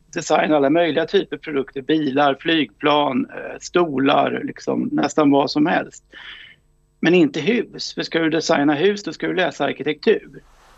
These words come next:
Och arkitekter, de ritar bara hus. De jobbar inte med, med, med andra produkter, möjligen inredning då, men, men så.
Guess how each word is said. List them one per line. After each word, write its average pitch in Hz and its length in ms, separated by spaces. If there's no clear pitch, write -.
Och 151 120
arkitekter, 156 800
de 147 280
ritar 151 360
bara 156 360
hus. 135 460
De 131 120
jobbar 131 320
inte 127 340
med, 110 600
med, 131 220
med 135 220
andra 127 280
produkter, 156 580
möjligen 117 360
inredning 113 560
då, - 120
men, - 260
men 120 160
så. - 280